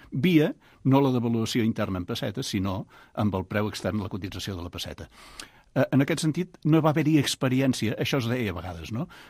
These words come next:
Eh, inclús fa quatre o cinc anys, no? És que els preus dels pisos no baixen mai, era, no era, no era veritat del tot, no baixaven mai, no havien baixat mai en pessetes, però sí, diguem-ne, amb el preu, diguem-ne, eh, de, de, de, d'intercanvi del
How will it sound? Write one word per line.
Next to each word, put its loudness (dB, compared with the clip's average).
Eh, -2
inclús -4
fa -2
quatre -6
o -8
cinc -6
anys, -4
no? -6
És -2
que -8
els 0
preus -2
dels -4
pisos -2
no 0
baixen -4
mai, -8
era, 2
no 0
era, -2
no -4
era -2
veritat -4
del -8
tot, -4
no -6
baixaven -6
mai, -4
no -6
havien -8
baixat -6
mai -6
en -10
pessetes, -8
però -2
sí, -4
diguem-ne, -8
amb -8
el -16
preu, -8
diguem-ne, -10
eh, -10
de, -14
de, -10
de, -6
d'intercanvi -8
del -8